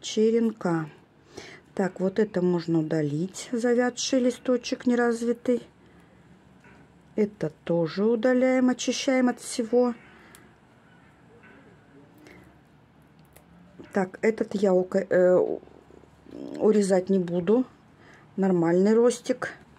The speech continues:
И последний. Так, тут у нас что? Сухое, гнилое. Ничего нет сухого, гнилого. Этого укорочу. Вот и вся работа.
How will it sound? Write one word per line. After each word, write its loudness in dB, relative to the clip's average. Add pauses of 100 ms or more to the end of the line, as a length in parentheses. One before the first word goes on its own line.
(1080)
И 2
последний. 0 (1300)
Так, -6 (260)
тут -6
у 0
нас -2
что? -8 (200)
Сухое, -4
гнилое. -6 (640)
Ничего -4
нет -2
сухого, -8
гнилого. 0
Этого -2 (680)
укорочу. -2 (1400)
Вот 2
и 0
вся -2
работа. -2